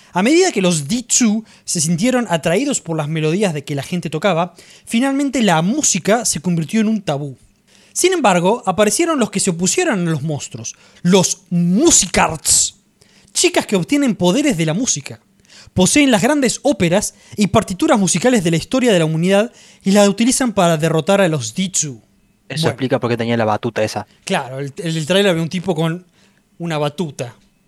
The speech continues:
Speaker 1: y una guacha con un arma gigantesca. <laughs> Eh, bueno, claramente, aparentemente esto, cayó un meteorito, salieron unos monstruos,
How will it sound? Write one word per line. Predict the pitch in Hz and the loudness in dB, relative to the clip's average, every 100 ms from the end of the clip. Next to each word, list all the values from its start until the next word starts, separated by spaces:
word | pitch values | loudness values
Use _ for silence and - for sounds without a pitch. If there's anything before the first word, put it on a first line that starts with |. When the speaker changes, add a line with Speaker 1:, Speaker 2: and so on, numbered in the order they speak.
| _ _ _ _ - | _ _ _ _ -10
Speaker 1:
y | 160 | -4
una | 165 | -2
guacha | 156 175 170 | 0 0 -2
con | 160 | -2
un | 165 | 0
arma | 160 156 | 0 -2
gigantesca. | - 151 143 139 - 113 | -2 -4 -4 -6 -8 -12
<laughs> | - - - - - - - - - - _ _ - | -10 -10 -12 -6 -6 -6 -20 -20 -20 -20 _ _ -4
Eh, | 180 175 170 165 170 | 0 2 0 -2 0
bueno, | 185 139 131 - | 0 -2 -10 -6
claramente, | 180 175 170 180 185 196 196 - _ - | -2 0 0 -2 0 -2 -2 -8 _ -10
aparentemente | 143 156 165 175 170 | -6 -2 0 0 0
esto, | 156 143 | 0 -2
cayó | 147 180 | -2 0
un | |
meteorito, | 190 202 226 240 233 262 | 2 4 2 4 2 0
salieron | - 165 175 | -2 0 0
unos | 202 | 0
monstruos, | 220 202 214 | 0 0 -2